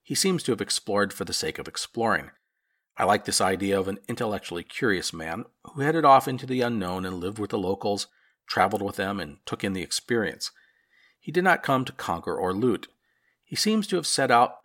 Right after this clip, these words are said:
to experience the world, which I respect. As I said earlier,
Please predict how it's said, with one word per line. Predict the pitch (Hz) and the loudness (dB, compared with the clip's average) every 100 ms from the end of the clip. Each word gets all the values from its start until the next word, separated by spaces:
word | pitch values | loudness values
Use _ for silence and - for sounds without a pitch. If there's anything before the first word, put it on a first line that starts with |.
| - | -8
to | 139 | -6
experience | 127 - - 139 98 82 | -2 -2 0 0 0 -2
the | - 69 | -6 -8
world, | 69 69 - - _ | -6 -8 -8 -14 _
which | - - | -14 -6
I | 95 | -4
respect. | 90 - - - - - _ _ _ _ _ _ _ _ _ _ _ _ _ | -2 -4 0 0 0 -16 _ _ _ _ _ _ _ _ _ _ _ _ _
As | 156 240 | 0 2
I | |
said | 262 214 | 4 4
earlier, | 160 151 147 135 | 6 6 4 2